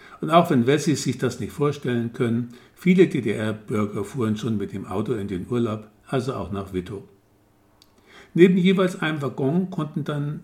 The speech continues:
noch eine Handvoll Trabbis oder Ähnliches auf der Fähre mitfahren. Da wurde die Fähre dann bis auf den allerletzten Zentimeter beladen. Die Fährmannschaften hatten offenbar Gespür und ein gutes Augenmaß. Und so manches Mal holten sie noch das gerade am besten passende Auto.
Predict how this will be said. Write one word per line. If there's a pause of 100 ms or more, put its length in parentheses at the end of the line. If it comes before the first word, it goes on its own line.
noch
eine
Handvoll
Trabbis (300)
oder
Ähnliches
auf
der
Fähre
mitfahren. (500)
Da
wurde
die
Fähre
dann
bis
auf
den
allerletzten
Zentimeter
beladen. (360)
Die
Fährmannschaften
hatten
offenbar
Gespür
und
ein
gutes
Augenmaß. (100)
Und
so
manches
Mal
holten
sie (140)
noch
das
gerade
am
besten
passende
Auto.